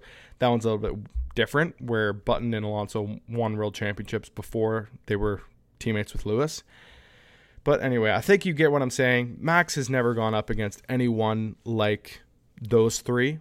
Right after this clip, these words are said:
like Rosberg, like Button, like Alonso. But to be fair to Max, I think Lewis also is completely underselling the challenge that Ricciardo presented. And, and, uh,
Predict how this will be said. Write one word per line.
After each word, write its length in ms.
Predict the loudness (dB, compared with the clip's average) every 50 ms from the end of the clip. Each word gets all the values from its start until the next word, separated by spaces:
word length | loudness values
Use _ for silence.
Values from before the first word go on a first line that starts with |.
| _ -6 -4
like 160 | -4 -4 -2
Rosberg, 600 | 0 2 2 2 0 0 -2 0 0 0 0 -4 -10 -20 _ _ -8
like 460 | -4 -2 0 0 0 0 -2 -6 -16 -10 -2 0
Button, 380 | 0 2 2 0 -4 -6 -8 -10 -8
like 240 | -4 -2 -2 -2 0
Alonso. 580 | 0 2 2 2 2 2 2 4 4 4 2 -2 -8 -18 -20 -20 -20 -20 -20 -20 -20 _ _ _ _ _ _ _ _ _ _ _ _ _ -20 -18 0 8
But 600 | 8 10 10 10 8 6 4 0 -4 -10 -10 -12 -14 -20 _ _ _ _ _ -8
to 220 | 0 2 2 2
be 160 | 2 2 0 2
fair 260 | 4 4 4 4 4
to 120 | 2 0
Max, 400 | 0 2 2 2 2 0 -2 -6 -4 -2
I 120 | -2 0
think 240 | 0 0 -2 0 0
Lewis 400 | 0 0 2 2 2 2 0 -4 -4
also 540 | 0 0 0 0 2 0 2 2 2 0 0 -4 _ -8
is 160 | -6 -6 -6
completely 440 | -6 -6 -4 0 0 0 0 0 -2
underselling 580 | -2 -2 -2 -4 -4 -2 -2 -2 -2 -2 -2
the 80 | -4 -4
challenge 460 | -6 -4 -2 -2 0 0 -2 -4 -4
that 180 | -6 -8 -6 -6
Ricciardo 360 | -8 -2 2 2 4 4 2
presented. 600 | 0 -2 0 2 2 0 2 2 2 0 0 -2 -10 -16 _ _ _ _ _ _
And, 440 | -4 -2 0 2 2 2 0 -2 -4 -8 -6
and, 200 | -2 -2 0 0
uh, 60 | -2